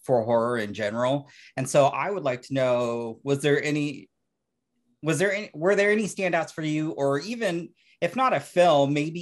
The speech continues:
even just a phenomenon? Um, because I s-, there were so many either characters or monsters that trended that it were quite humorous. And I'm just curious, uh, what you enjoyed this past year.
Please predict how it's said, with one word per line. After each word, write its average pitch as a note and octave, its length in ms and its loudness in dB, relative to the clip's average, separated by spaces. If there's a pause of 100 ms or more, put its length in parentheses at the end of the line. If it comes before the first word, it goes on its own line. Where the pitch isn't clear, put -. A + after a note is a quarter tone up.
even C#3+ 220 -4
just C#3 300 -2
a D3 60 0
phenomenon? A#2 800 -2 (180)
Um, A2 500 0
because B2+ 420 -2
I C3 160 -2
s-, C3+ 260 -6
there E3+ 160 -2
were D3+ 120 -4
so G3+ 340 -2
many D3 380 -2 (460)
either C3 220 2
characters A3 1040 -2
or C#3 160 0
monsters F#3+ 640 -4
that A2+ 220 0
trended G3+ 640 -2
that C3 280 0
it B2+ 60 -10
were A#2+ 280 -10 (160)
quite C4+ 280 2
humorous. A#2+ 680 -2 (260)
And D3+ 80 -2
I'm E3 120 2
just E3+ 220 -8
curious, C#3+ 680 0
uh, A#2+ 440 -4 (520)
what D3 320 2
you C#3+ 160 2
enjoyed A2 360 -2
this G#2 140 -10
past A2 320 -4
year. G2+ 280 -12